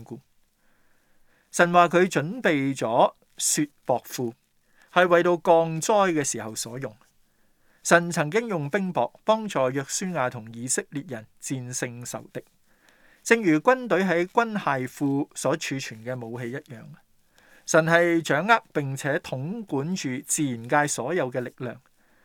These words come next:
有時候神使用呢啲力量去擊潰嗰啲反對神同埋反對神子民嘅人嘅。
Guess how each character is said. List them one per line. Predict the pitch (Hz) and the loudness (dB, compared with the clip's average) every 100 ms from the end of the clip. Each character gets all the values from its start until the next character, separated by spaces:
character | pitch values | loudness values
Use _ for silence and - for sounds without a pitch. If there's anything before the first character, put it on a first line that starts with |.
| _ _ _ - | _ _ _ 2
有 | 185 226 | 4 6
時 | - 160 | 6 6
候 | 165 170 | 6 4
神 | 165 139 135 139 | 2 0 0 0
使 | 165 | 0
用 | 233 165 | 0 -4
呢 | 170 208 | -4 0
啲 | 208 | 0
力 | 175 - | 0 -4
量 | 135 135 | -4 -2
去 | 151 151 | -2 -4
擊 | - 226 _ | -6 -6 _
潰 | - 120 123 170 - | -12 -6 -2 -2 -2
嗰 | - 156 | -2 -2
啲 | 185 | 0
反 | 127 123 190 202 | -2 -2 -4 -2
對 | 151 139 | 0 0
神 | - 117 110 | 0 -2 -6
同 | 120 | -12
埋 | 113 | -12
反 | 110 127 117 | -8 -6 -4
對 | 175 | -4
神 | 143 117 110 | -4 -6 -8
子 | - | -12
民 | 117 170 | -10 -8
嘅 | 127 107 113 | -8 -10 -16
人 | 107 | -16
嘅。 | 143 | -18